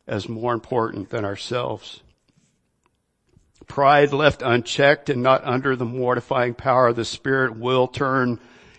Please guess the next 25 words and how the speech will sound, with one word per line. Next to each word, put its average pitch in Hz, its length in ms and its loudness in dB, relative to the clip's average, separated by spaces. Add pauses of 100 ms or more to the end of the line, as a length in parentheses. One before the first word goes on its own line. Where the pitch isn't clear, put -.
ambition 110 840 -2 (160)
into 110 280 -4
selfish 117 720 -2
pursuits, - 760 -6 (460)
a 120 80 -2
self-exaltation. 120 1500 -2
And 113 180 -2
as 117 180 -2
we 139 140 -4
will 131 140 -2
see 135 260 -4
in 123 140 -2
today's 120 380 -4
passage, 120 680 -2 (640)
this 151 240 4
is 147 180 -2
what 147 180 -2
was 139 200 -2
at 139 160 -2
the 131 80 -4
core 139 640 -4 (240)
of 117 120 -2
the 120 100 -2
two 143 220 -6
disciples 123 840 -2